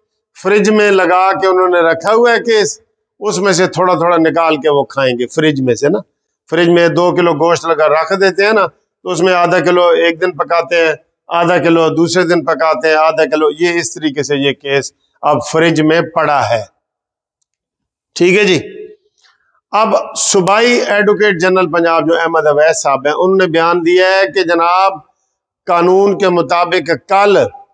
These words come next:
छह अप्रैल को पंजाब असेंबली में इलेक्शन होगा।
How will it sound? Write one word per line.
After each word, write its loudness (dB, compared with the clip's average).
छह 0
अप्रैल 0
को 2
पंजाब 2
असेंबली 2
में 2
इलेक्शन 2
होगा। 0